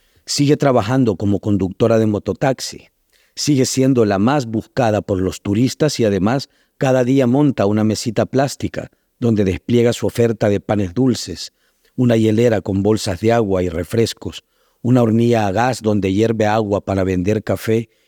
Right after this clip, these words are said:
y una tira de bolsitas de chucherías. Cuando llegan turistas, una vecina atiende el tenderete, sentada en la silla donde Heidi recibió aquel agravio que lo desencadenó todo. Hace pocas semanas,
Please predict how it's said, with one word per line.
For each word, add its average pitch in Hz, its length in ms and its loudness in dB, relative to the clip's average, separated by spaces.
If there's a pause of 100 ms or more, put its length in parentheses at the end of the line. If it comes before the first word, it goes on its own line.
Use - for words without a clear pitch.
(140)
y 117 160 0
una 123 180 4
tira 120 280 2
de 113 80 2
bolsitas 101 540 -2
de 98 100 -2
chucherías. 73 720 -8 (720)
Cuando 104 280 0
llegan 120 340 4
turistas, 120 600 -2 (400)
una 139 200 4
vecina 127 460 0
atiende 120 400 0
el 110 100 -2
tenderete, 110 720 -2 (340)
sentada 120 520 0
en 131 80 2
la 123 100 2
silla 127 440 -2 (100)
donde 104 260 -2
Heidi 123 380 0
recibió 110 680 0
aquel 113 320 0
agravio 107 580 0
que 110 120 -2
lo 101 100 2
desencadenó 92 760 -2
todo. 71 400 -14 (1200)
Hace 127 200 -2
pocas 135 320 0
semanas, 110 580 -2